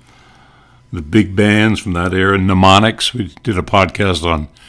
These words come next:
memory devices, which was kind of interesting, I think, mnemonics. And, uh, oh, we talked a lot about different baseball players, legends of the past.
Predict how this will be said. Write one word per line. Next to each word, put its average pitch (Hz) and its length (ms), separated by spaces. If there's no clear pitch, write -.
memory 101 460
devices, 85 640
which 82 240
was 90 180
kind 90 220
of 82 80
interesting, 90 520
I 85 100
think, 92 220
mnemonics. 85 720
And, 90 480
uh, 85 220
oh, 104 240
we 90 160
talked 92 300
a - 40
lot 85 220
about 85 320
different 90 420
baseball 90 520
players, 87 640
legends 98 580
of 90 100
the 87 100
past. 80 580